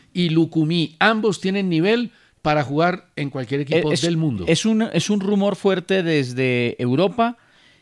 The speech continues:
Speaker 2: em, pero pues todavía no. Yo, yo traté de llegar con una persona cercana y estoy a la espera de qué me dice.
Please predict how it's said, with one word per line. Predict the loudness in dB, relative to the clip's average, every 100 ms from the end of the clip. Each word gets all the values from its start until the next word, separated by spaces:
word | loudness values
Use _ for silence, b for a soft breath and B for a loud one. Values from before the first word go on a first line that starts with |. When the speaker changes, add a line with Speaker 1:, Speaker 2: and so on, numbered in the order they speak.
| b _
Speaker 2:
em, | -2 2 2 2 2 2 0 0 -2 -2 -4 -8 _
pero | 6 8 8 6 2
pues | -2 -4 -2
todavía | 0 2 2 2
no. | 0
Yo, | 0
yo | -2 -2
traté | -2 -2 0
de | 0
llegar | 2 2 2
con | 0
una | -4
persona | -2 -2 -2 -2
cercana | -4 0 0 0 -2
y | -2 -2
estoy | -2 -8 _ -4
a | -2
la | -2
espera | -4 -6 -4
de | -6
qué | -6
me | -6
dice. | -6 -8